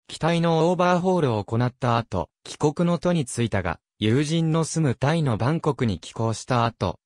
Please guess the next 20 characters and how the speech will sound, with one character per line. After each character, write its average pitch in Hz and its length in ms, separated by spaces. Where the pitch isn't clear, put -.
機 - 140
体 143 220
の 151 140
故 131 160
障 135 260
で、 123 200
八 160 340
十 180 240
メ 185 180
ー 165 40
ト 156 160
ル 131 80
の 107 160
高 117 260
さ 123 180
か 113 120
ら 90 140
墜 101 320
落 110 200
し、 - 280